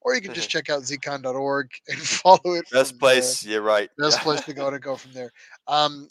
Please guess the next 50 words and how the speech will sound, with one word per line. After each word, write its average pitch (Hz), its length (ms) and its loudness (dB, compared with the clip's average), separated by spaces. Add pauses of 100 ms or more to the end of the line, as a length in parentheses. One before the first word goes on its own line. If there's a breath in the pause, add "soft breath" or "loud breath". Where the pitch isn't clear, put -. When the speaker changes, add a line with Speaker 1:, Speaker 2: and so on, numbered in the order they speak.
(120)
Speaker 1:
Nissan 170 420 -2
Nerd 151 180 -4
Podcast, 151 640 -6
of 135 80 -20
course, 147 320 -8
will 147 100 -10
be, 139 340 -10 (100)
um, 127 640 -14
convoying 147 640 -10
there 147 300 -8
is 131 380 -4 (140)
our 131 200 -12
hopes 156 320 -12
and 135 120 -20
dreams. 139 480 -16
We'll 135 80 -20
figure 131 320 -16
it 127 40 -10
out 127 120 -12
as 120 140 -20
we 123 60 -20
go. 135 300 -8 (400 loud breath)
We 147 60 -20
got 165 160 -2
thirty-eight 165 520 -4
days 156 460 -6
till 151 160 -10
this 139 200 -10
event, 135 400 -16 (140)
uh, 127 200 -12
pops 135 300 -8
off. 147 360 -8
You 135 120 -20
still - 280 -6
wanna 139 140 -14
make 135 180 -16
sure 147 160 -6
that 135 80 -18
you're 123 180 -16
registering 160 720 -8
and 131 140 -18
getting 131 260 -16
your 131 220 -20
hotels 135 640 -12
if 120 140 -18
you 127 140 -16
haven't 123 280 -12
already 123 280 -20
done 113 240 -16
that. 87 160 -20